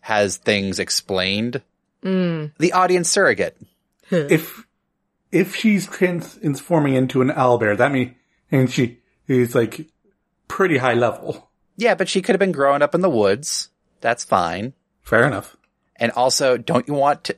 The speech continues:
Speaker 1: as the audience to be able to turn into an owlbear? Come on.
Speaker 2: Yeah.
Speaker 3: True, true, true.
Speaker 2: See,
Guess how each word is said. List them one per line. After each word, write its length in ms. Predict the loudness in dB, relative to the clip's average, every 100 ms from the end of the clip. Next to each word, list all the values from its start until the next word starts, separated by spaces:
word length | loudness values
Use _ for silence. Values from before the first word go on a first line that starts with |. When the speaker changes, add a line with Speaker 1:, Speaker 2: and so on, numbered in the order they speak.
| _
Speaker 1:
as 200 | -2 -2
the 140 | -4 -2
audience 500 | 0 2 2 0 -6
to 140 | -2 -2
be 140 | 0
able 140 | 0
to 80 | -2
turn 220 | -2 -2 -2
into 180 | 0
an 60 | -2
owlbear? 600 | 0 0 2 2 2 0
Come 180 | -2 0
on. 400 | 2 2 -2 -6 -16 _ _ _
Speaker 2:
Yeah. 220 | -8 -6 -6
Speaker 3:
True, 260 | 0 0 0
true, 180 | -2 -2
true. 160 | -2 -16 _ _ _ _ _ _ _ _
Speaker 2:
See, 400 | -4 -2 -2 -4